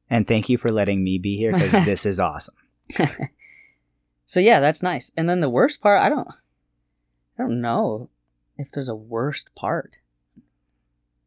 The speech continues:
Speaker 2: because I like doing the things she likes to do. And it, it's always exciting too. So, like, she comes to Disc Golf League with me.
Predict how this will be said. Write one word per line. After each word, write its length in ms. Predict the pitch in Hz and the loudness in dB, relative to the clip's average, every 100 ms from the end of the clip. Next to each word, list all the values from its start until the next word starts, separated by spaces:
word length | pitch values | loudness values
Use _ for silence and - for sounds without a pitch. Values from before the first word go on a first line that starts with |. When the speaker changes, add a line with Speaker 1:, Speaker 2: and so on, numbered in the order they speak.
| _ _ - | _ _ -4
Speaker 2:
because 260 | 147 180 | 2 4
I 360 | 175 175 170 139 | 6 6 4 0
like 560 | 147 143 135 135 180 - - - _ _ _ _ _ _ - | -6 -4 0 2 2 -2 -14 -20 _ _ _ _ _ _ -4
doing 420 | 135 143 147 139 | 0 2 0 -2
the 100 | 123 | -4
things 360 | - 131 127 120 | -6 -6 -4 -6
she 200 | - 127 | -6 -4
likes 240 | 107 95 - | -6 -10 -18
to 120 | - | -20
do. 240 | - - - _ _ - - - - - _ _ - | -20 -20 -20 _ _ -20 -20 -20 -20 -20 _ _ -2
And 140 | 143 | -2
it, 140 | 120 - | -2 -2
it's 220 | 147 143 - | -4 -2 4
always 340 | 175 180 151 | 6 6 2
exciting 440 | 131 - 175 123 | 0 2 2 0
too. 280 | 117 180 - | -2 -4 -4
So, 160 | - 139 | -8 -6
like, 200 | 127 120 | -4 -4
she 240 | - 175 | -4 -6
comes 400 | 170 165 156 143 - | -6 -6 -4 -6 -6
to 140 | 143 | -6
Disc 260 | 131 131 - | -6 -8 -8
Golf 240 | 107 - | -10 -10
League 240 | 104 98 113 | -16 -14 -12
with 160 | 113 | -10
me. 200 | 123 95 | -10 -10